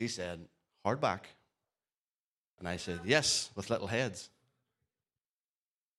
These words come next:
Jamie. Oh, Jamie. Jamie. Eli's doing a project in school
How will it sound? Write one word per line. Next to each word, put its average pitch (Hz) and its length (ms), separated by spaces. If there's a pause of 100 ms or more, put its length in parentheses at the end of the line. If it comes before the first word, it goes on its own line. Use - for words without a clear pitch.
(1400)
Jamie. 120 260 (1120)
Oh, 196 60
Jamie. 170 440 (3250)
Jamie. 131 300 (1400)
Eli's 127 280
doing 120 120
a 107 40
project 110 460
in 101 60
school 110 400